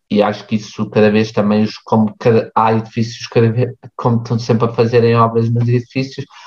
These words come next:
acaba por ser uma coisa natural, mas tem de haver um incentivo forte por parte do governo, porque embora as alterações climáticas aumentem a temperatura geral, o que pode acontecer é haver semanas mesmo muito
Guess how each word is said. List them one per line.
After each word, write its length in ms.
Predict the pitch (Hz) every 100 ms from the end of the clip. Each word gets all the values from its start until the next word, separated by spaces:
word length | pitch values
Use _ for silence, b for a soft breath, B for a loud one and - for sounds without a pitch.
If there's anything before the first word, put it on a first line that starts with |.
| B B
acaba 400 | 135 - 123 123
por 160 | 120 120
ser 140 | -
uma 200 | 123 120
coisa 280 | 120 117 120
natural, 440 | 117 117 123 110
mas 160 | 101 101
tem 240 | - 110
de 100 | 107
haver 280 | 110 113 110
um 120 | 113
incentivo 480 | 113 - 110 - 104 -
forte 240 | 110 107
por 180 | - 101
parte 300 | - 104 101
do 120 | 104
governo, 420 | 113 98 101 113 120 b b b b -
porque 260 | 113 117
embora 280 | 113 117 113
as 120 | 110
alterações 480 | 110 - 110 110 104
climáticas 800 | - 107 104 107 107 107 104 -
aumentem 440 | 101 104 107 107 107
a 60 |
temperatura 600 | 107 104 113 110 117 113
geral, 400 | 110 117 117 120
o 80 | 117
que 60 | -
pode 200 | 113 113
acontecer 520 | 117 113 113 117 113
é 140 | 117
haver 460 | 107 113 113 113 110 _ _ _ _
semanas 520 | - 123 123 123 117
mesmo 400 | 117 120 117 113
muito 200 | 117 113